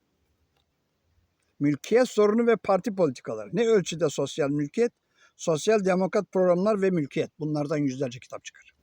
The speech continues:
İşte buralarda böyle maya olarak alacaksın. Süt burada, maya burada. Ne oluyor? Yoğurt. İşte bunlar birer, bize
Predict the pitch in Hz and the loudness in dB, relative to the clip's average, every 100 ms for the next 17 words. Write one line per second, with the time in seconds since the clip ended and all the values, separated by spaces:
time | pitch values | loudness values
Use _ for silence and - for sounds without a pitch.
0 | _ _ _ _ _ _ _ _ - 120 | _ _ _ _ _ _ _ _ -12 -4
1 | 143 135 120 117 113 120 110 110 - _ | -2 0 -2 -6 -10 -10 -10 -10 -14 _
2 | _ _ _ _ - 120 120 120 117 113 | _ _ _ _ -8 -6 -4 -4 -6 -8
3 | 107 107 107 107 - 110 - 139 - 143 | -10 -12 -12 -14 -18 -20 -18 -18 -8 -4
4 | 156 208 - _ _ _ _ _ 139 143 | -4 -4 -8 _ _ _ _ _ -4 -2
5 | 156 156 147 190 196 190 170 147 220 - | 0 -2 -4 -6 -6 -4 -2 -2 -4 -8
6 | _ 123 98 - _ _ _ _ _ _ | _ -14 -14 -16 _ _ _ _ _ _
7 | - 123 127 131 160 120 151 190 _ - | -20 -14 -8 -6 -6 -4 -4 -4 _ -18
8 | 117 120 196 | -12 -6 -6